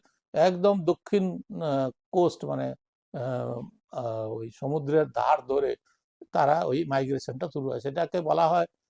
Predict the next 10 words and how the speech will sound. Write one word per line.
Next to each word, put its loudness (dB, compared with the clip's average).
যে -2
great 6
wave 8
of 8
migration। -8
মাইগ্রেশন 0
একবার 2
হয়েছে -2
তা 0
নয়, -8